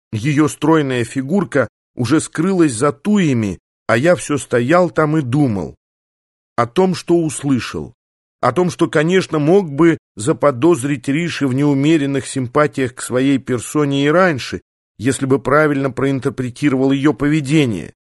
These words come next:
ведь взгляды никогда не обманывают, да и Коля на что-то подобное намекал. На душе у меня было светло и грустно. В воздухе ещё стоял смешавшийся с утренней росистой свежестью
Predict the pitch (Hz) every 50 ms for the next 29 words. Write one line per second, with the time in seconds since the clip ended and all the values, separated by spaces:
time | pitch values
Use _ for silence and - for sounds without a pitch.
0 | _ - - 110 135 120 104 107 92 87 110 135 160 165 165 131 151 147 147 -
1 | - 147 135 127 139 202 214 190 165 139 123 107 107 113 113 107 98 92 90 85
2 | 80 76 - _ _ _ _ _ _ _ _ _ - 110 139 143 139 - - 180
3 | 208 220 208 190 175 175 165 - - - 165 160 - 156 113 - 151 143 123 123
4 | 151 156 120 117 135 139 139 139 139 139 135 139 147 139 - - 147 139 123 120
5 | 120 _ _ _ _ _ _ _ _ _ _ _ _ _ _ _ _ _ - 113
6 | 147 160 139 160 151 - - 202 214 202 185 170 165 160 165 156 135 135 160 156
7 | 151 - - - 139 135 131 - 190 202 196 180 143 131 120 131 131 113 - -
8 | - 90 73 - _ _ _ _ _ _ _ _ - 110 113 143 196 220 214 160
9 | 156 180 - - 170 160 - - 170 151 - 160 151 160 175 175 165 - - 151
10 | 143 - - 151 143 139 - 147 135 - - 135 - - 156 139 120 - 131 139
11 | 139 143 143 131 135 131 - - 143 123 - - 127 117 - - 131 165 170 143
12 | 147 - - - 143 143